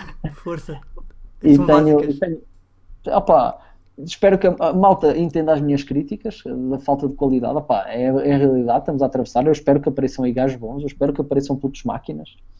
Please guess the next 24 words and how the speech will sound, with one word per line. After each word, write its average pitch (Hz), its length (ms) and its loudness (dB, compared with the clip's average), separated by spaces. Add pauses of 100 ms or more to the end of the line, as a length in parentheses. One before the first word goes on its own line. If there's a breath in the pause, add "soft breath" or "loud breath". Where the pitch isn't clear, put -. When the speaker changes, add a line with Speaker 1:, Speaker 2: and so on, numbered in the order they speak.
Speaker 1:
Uhum. 165 320 -12 (400)
Speaker 2:
E, 131 600 8
opá, 151 280 4
apoiem 143 580 2
a 131 60 0
malta 131 540 -4
e 127 240 2
é 131 200 0
excelente 135 520 -2
ver, 135 140 0
eh, 123 460 -4
os 139 160 -2
adeptos. 123 380 -4
O 120 40 -8
Fox 139 400 -4
tem 131 160 -2
mais 135 500 0
adeptos 143 440 2
que - 140 -2
<laughs> 143 420 -6
quase 156 200 4
qualquer 151 320 4
outro 147 200 2
jogador. 151 580 2